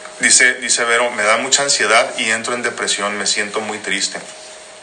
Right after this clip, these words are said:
Espero, espero que te estén ayudando todos estos puntos de vista, que a final de cuentas no creo que sean consejos, son más bien puntos de vista de lo vivido y de lo aprendido en mi proceso.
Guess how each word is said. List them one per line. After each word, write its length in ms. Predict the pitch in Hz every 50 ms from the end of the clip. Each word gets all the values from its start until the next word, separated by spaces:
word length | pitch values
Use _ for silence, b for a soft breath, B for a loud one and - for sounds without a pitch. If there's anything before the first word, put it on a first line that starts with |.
| - - - - - - - - - - B B B B B B B B B B B B B B - - - - -
Espero, 420 | - - - - 156 151 165 - -
espero 380 | 135 - - 131 131 143 147
que 100 | - 156
te 100 | 147 -
estén 300 | - - - - 123 123
ayudando 520 | 139 143 143 127 113 110 117 123 131 139 139
todos 340 | - - 127 123 127 127 -
estos 280 | 127 - - 135 127
puntos 440 | - - - 123 123 123 - 139 127
de 100 | 110 101
vista, 400 | 98 104 107 104 - - 123 117
que 100 | - 117
a 40 | 104
final 280 | 101 107 101 104 110
de 100 | 120 127
cuentas 260 | 123 127 123 123 123 123
no 120 | 123 123
creo 160 | 120 120 123
que 60 | -
sean 220 | 123 - 117 113 113
consejos, 440 | - 113 110 - 117 113 110 107 -
son 140 | 110 110
más 160 | 110 113 113 113
bien 160 | 113 113 110
puntos 320 | - 120 117 110 - -
de 80 | 101 98
vista 320 | 95 101 104 - 123 117
de 80 | 110 104
lo 120 | 98 95
vivido 360 | 92 92 90 90 98 104 107
y 40 | 107
de 100 | 104 -
lo 80 | 92 92
aprendido 420 | 90 - 92 90 87 90 98 101
en 60 | 101
mi 80 | 98 95
proceso. 420 | - - 95 - 98 98 95 -